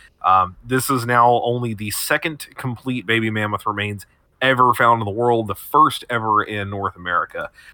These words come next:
I'm gonna butcher the name because it's in the native Hun language,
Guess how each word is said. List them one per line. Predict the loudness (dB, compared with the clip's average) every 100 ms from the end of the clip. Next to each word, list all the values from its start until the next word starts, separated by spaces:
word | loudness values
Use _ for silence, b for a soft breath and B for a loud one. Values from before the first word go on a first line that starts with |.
| -10
I'm | 0
gonna | 0
butcher | 0 2 2 4 2
the | 2
name | 0 -2 -4 -6 -8 -8
because | -8 -2 -2 -2 -6
it's | -8
in | -6
the | -6
native | -2 -2 -2
Hun | -2 -2 0
language, | 0 -2 0 -2 -2